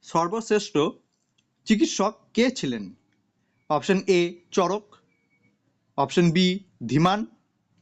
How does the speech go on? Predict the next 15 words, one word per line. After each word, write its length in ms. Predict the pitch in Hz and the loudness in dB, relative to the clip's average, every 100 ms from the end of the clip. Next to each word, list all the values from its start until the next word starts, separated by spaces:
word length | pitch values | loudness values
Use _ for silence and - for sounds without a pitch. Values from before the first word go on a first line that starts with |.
| _ _ _ _ - | _ _ _ _ -4
অপশন 300 | 151 - 170 165 | -2 0 0 2
সি, 140 | 208 185 180 - - 117 | 2 2 -2 -10 -10 -4
ধনন্তরী, 580 | 143 185 202 202 196 240 - _ _ _ _ _ _ | 0 0 0 0 0 -4 -8 _ _ _ _ _ _
আর 120 | 131 147 | 0 0
অপশন 200 | 151 175 170 147 | 0 -2 -2 2
ডি, 140 | 208 180 226 _ _ _ 220 | 2 2 -2 _ _ _ 2
তোরমান। 380 | 214 190 127 101 - _ _ _ _ _ _ _ _ - | 2 0 -4 -8 -18 _ _ _ _ _ _ _ _ -4
বলেছে 420 | 147 180 170 143 233 - _ _ - | 0 0 0 -2 -4 -8 _ _ -10
গুপ্ত 400 | 131 139 202 - 247 247 | -4 -2 0 2 0 2
যুগের 320 | 143 147 240 - _ _ - | 0 0 -2 -6 _ _ -18
সর্বশ্রেষ্ঠ 680 | - 160 165 220 190 - 147 196 - _ - | -4 -2 0 0 -2 0 0 0 -2 _ -4
চিকিৎসক 460 | 175 170 - 214 - - | -2 -2 -2 -4 -4 -2
কে 100 | 190 240 | 0 0
ছিলেন? 240 | - 117 - - _ _ _ _ _ _ _ _ _ _ _ _ _ _ _ _ _ _ _ _ _ | -4 -10 -10 -16 _ _ _ _ _ _ _ _ _ _ _ _ _ _ _ _ _ _ _ _ _
তাহলে 340 | 160 143 156 | -2 -2 -2